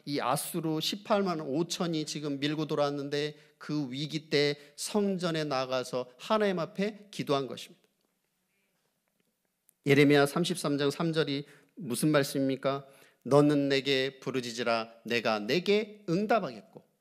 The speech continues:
네가 알지 못하는 크고 은밀한 일을 네게 보이리라." 그래서 우리 밤마다 삼삼삼 기도회를 하잖아요. 그 삼삼삼 뜻은 뭔지 아시죠?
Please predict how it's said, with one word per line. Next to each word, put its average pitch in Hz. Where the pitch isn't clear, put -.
네가 117
알지 113
못하는 107
크고 262
은밀한 226
일을 196
네게 185
보이리라." -
그래서 196
우리 180
밤마다 170
삼삼삼 226
기도회를 156
하잖아요. 113
그 -
삼삼삼 233
뜻은 220
뭔지 135
아시죠? 127